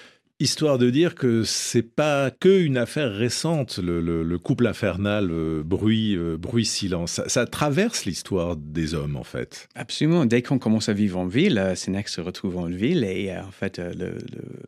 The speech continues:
Speaker 2: le, le, l'entretien qui se passe, en fait, euh, c'est tiré de ses lettres, en fait, qu'on comprend, en fait, qu'il était, euh, il était obligé de, d'apprendre à vivre avec le bruit extérieur et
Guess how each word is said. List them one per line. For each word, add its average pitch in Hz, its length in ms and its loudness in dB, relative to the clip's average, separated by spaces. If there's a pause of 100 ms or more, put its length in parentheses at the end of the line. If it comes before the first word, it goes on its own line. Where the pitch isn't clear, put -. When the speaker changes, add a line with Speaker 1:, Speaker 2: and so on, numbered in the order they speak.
(200)
Speaker 2:
le, 110 200 -10
le, 107 280 0
l'entretien 107 480 0
qui 113 120 -2
se - 80 -10
passe, 139 160 2
en 120 80 0
fait, - 240 0
euh, 92 140 -2 (200)
c'est - 140 -4
tiré 127 240 4
de 113 80 6
ses 113 160 2
lettres, 139 400 2
en 110 100 -2
fait, 135 340 -4
qu'on 104 160 0
comprend, 117 460 -2
en 101 80 -2
fait, 117 220 -8
qu'il 95 340 -8
était, 87 460 -8
euh, - 120 -16 (440)
il 107 320 0
était 101 240 -2
obligé 117 460 6
de, 107 200 2
d'apprendre 101 420 2
à 110 40 4
vivre 117 340 4
avec 110 300 0
le 98 80 0
bruit 95 260 -2
extérieur 98 800 0
et 98 400 -4